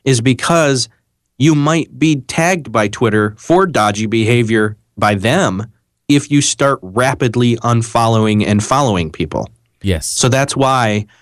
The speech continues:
Speaker 1: uh, Twit Cleaner, when you mark people to unfollow, it will unfollow them the safe way, intermittently.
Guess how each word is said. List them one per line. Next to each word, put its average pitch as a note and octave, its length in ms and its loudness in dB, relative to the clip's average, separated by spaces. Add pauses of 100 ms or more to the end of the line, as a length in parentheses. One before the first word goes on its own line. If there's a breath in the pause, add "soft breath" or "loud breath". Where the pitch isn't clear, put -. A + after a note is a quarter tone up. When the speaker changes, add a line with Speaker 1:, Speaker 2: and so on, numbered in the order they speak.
(340 soft breath)
Speaker 1:
uh, G2 340 2 (120)
Twit - 260 0
Cleaner, G#2+ 480 2 (280 loud breath)
when C3 200 2
you C3 120 4
mark B2 320 0
people B2 320 0
to A#2+ 120 0
unfollow, A2 640 2
it G#2+ 140 2
will A2 320 0
unfollow E3 560 2
them A#2+ 320 0
the B2+ 140 0
safe D3 400 0
way, D#2 340 -2 (260)
intermittently. B2+ 1000 0